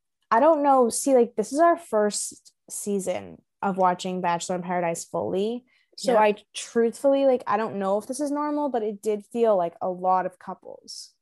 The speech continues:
Speaker 2: It was a lot. It really was. I mean, and then three were engaged. And honestly, I personally think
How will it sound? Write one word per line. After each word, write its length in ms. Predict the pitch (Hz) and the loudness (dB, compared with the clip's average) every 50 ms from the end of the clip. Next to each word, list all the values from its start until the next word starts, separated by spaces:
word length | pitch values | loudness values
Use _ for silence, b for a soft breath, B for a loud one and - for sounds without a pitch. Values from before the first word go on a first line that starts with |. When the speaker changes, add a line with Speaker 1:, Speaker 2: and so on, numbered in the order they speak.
| _ _ _ _ _ _ _ _ _ _ _ _ _ _ _ _ _ _ _ _ _ _ _ _ _ _ _ _ _ _ _ _ _ _ - | _ _ _ _ _ _ _ _ _ _ _ _ _ _ _ _ _ _ _ _ _ _ _ _ _ _ _ _ _ _ _ _ _ _ 4
Speaker 2:
It 160 | 254 247 240 | 4 6 6
was 220 | 220 226 262 415 480 523 | 6 4 4 4 4 2
a 40 | 403 | 2
lot. 380 | 285 185 156 156 156 151 - - - | 2 2 0 0 -2 -2 -4 -6 -6
It 160 | 214 220 220 | -6 -4 -2
really 300 | 220 226 233 233 226 214 | 0 0 2 2 2 2
was. 380 | 214 233 277 277 208 190 185 | 2 2 2 0 0 -2 -4
I 80 | 185 180 | -6 -6
mean, 240 | 185 185 185 185 - B B B B B B B | -6 -4 -6 -8 -8 B B B B B B B
and 100 | - 226 | -2 0
then 180 | 240 240 240 226 | 0 0 0 0
three 360 | - 214 202 202 254 571 605 554 | 0 0 2 2 2 4 4 4
were 100 | 311 233 | 4 4
engaged. 600 | 202 180 190 185 190 214 226 240 226 208 196 - - | 2 0 -2 -2 0 2 4 4 4 2 0 -4 -8
And 160 | - 190 - | -6 -4 -2
honestly, 800 | - - 226 320 440 403 - - - 208 185 180 175 170 165 - - | 0 0 0 0 -2 -4 -6 -6 -6 -4 -4 -4 -2 -4 -4 -6 -4
I 240 | - 160 180 - 254 | -2 -2 0 -2 -2
personally 680 | 262 - 220 202 185 - - - 180 175 170 170 - | -2 -2 -2 -2 -2 -4 -8 -10 -10 -10 -10 -10 -8
think 480 | - 180 170 160 156 151 151 - - | -6 -6 -6 -6 -6 -8 -12 -14 -16